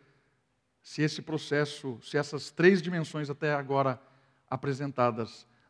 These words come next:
não forem lapidadas dia a dia no nosso ser, não forem trabalhadas dia a dia no nosso íntimo, na nossa vida. Não tem como isso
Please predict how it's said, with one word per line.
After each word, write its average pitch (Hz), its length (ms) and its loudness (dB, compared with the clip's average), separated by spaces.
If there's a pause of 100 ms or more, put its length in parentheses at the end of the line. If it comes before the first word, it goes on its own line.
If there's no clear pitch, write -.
não 160 200 -2
forem 147 480 -2
lapidadas 135 1200 0 (360)
dia 196 500 6
a 170 60 8
dia 151 500 2
no 143 80 -2
nosso 143 340 -4
ser, 131 460 2 (380)
não 165 180 -2
forem 151 480 -2 (240)
trabalhadas 147 1040 6 (280)
dia 180 360 6
a - 20 8
dia 139 560 4
no 131 140 -2
nosso 147 420 -2
íntimo, 143 460 0
na 135 140 0
nossa 139 280 -6
vida. 117 480 -8 (720)
Não 147 220 -4
tem 151 180 -6
como 139 560 -2 (420)
isso 127 640 -6